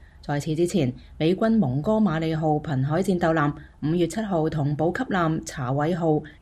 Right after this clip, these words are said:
一同前往當地巡邏，喺西卡佩拉號鑽井船附近顯示存在。中國海軍艦船同埋海警船當時亦都喺西卡佩拉號鑽井船附近活動。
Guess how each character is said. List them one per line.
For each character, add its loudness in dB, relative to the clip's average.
一 4
同 4
前 0
往 2
當 0
地 2
巡 -4
邏， 0
喺 0
西 0
卡 0
佩 0
拉 2
號 0
鑽 2
井 0
船 0
附 -4
近 0
顯 0
示 0
存 -4
在。 0
中 0
國 2
海 0
軍 2
艦 0
船 0
同 -2
埋 0
海 0
警 0
船 0
當 2
時 -2
亦 0
都 0
喺 0
西 -2
卡 -2
佩 -4
拉 -2
號 -2
鑽 -2
井 -2
船 -2
附 -6
近 -2
活 0
動。 0